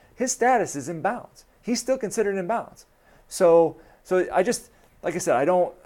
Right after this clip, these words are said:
I didn't, I wanted to bring in the passing play just to show you kind of the differences and how a play like this would be ruled,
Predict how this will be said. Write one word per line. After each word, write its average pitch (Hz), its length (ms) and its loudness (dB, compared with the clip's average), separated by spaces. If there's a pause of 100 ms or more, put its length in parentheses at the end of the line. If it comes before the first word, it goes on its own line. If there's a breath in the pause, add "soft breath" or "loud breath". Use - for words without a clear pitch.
(420)
I 143 80 -4
didn't, 185 180 0
I 143 100 0
wanted 196 240 2
to 202 60 -2
bring 196 180 -2
in 180 60 -4
the 147 60 -6
passing 160 560 -4
play 139 240 -4
just 139 180 -14
to 127 80 -12
show - 220 -4
you 147 160 0
kind 143 240 -8
of 123 80 -10
the 107 60 -12
differences 139 640 -10
and 104 140 -12
how 123 440 -2 (200 loud breath)
a - 60 -18
play 160 300 0
like 135 180 -2
this 131 220 -8
would 113 120 -12
be 107 100 -10
ruled, 160 480 0